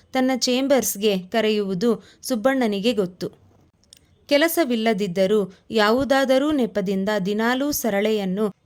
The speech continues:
ತನ್ನ ಚೇಂಬರ್‌ಗೆ ಕರೆಯುವುದು ಸುಬ್ಬಣ್ಣನಿಗೆ ಗೊತ್ತು. ಅವನ ವಯಸ್ಸೂ ಹಾಗಿದೆ. ಯೌವನದಿಂದ ತುಂಬಿ ತುಳುಕುವ ಪ್ರಾಯ. ಕೈತುಂಬ ಹಣ,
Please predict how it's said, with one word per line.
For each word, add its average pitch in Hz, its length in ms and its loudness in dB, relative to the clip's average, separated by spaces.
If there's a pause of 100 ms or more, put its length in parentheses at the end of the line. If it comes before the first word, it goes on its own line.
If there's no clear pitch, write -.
(580)
ತನ್ನ 277 260 0
ಚೇಂಬರ್‌ಗೆ 269 600 2
ಕರೆಯುವುದು 196 920 -2
ಸುಬ್ಬಣ್ಣನಿಗೆ 226 760 0
ಗೊತ್ತು. 180 360 -6 (480)
ಅವನ 208 300 -2
ವಯಸ್ಸೂ 202 540 0
ಹಾಗಿದೆ. 196 560 -2 (340)
ಯೌವನದಿಂದ 254 720 0
ತುಂಬಿ 226 340 -2
ತುಳುಕುವ 202 540 -4
ಪ್ರಾಯ. 165 420 -4 (460)
ಕೈತುಂಬ 240 500 0
ಹಣ, 208 300 -2